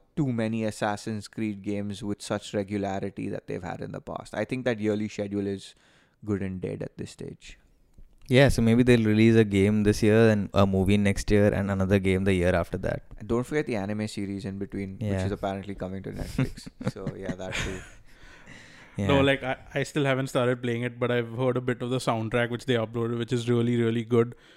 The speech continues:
Speaker 3: Uh, I ha-, I didn't play Syndicate either, but then again, the soundtrack was really good. Unfortunately, I ended up selling my copy of Black Flag before I played it, so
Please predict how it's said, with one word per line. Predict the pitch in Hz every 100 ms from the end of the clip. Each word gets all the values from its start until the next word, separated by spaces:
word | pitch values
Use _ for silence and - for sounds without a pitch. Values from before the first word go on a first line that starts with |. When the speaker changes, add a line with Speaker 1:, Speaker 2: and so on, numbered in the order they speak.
| _ -
Speaker 3:
Uh, | 117 113
I | 117 139
ha-, | 156
I | 139
didn't | 147 156
play | 151
Syndicate | 143 131 120 127 139
either, | 131 123 131 143 131
but | 123 120
then | 127 127 123
again, | 127 127 123
the | 127
soundtrack | 139 113 113 120
was | 127 117
really | 117 120
good. | 113 117 110
Unfortunately, | 127 127 139 117 127 123 123 120 117
I | 120
ended | 113 117
up | 117 -
selling | 120 107 110
my | 110
copy | 113 - 117
of | 110
Black | 117 107
Flag | - 120 110
before | 113 117 117
I |
played | 113 123 117
it, | 131
so | 135 113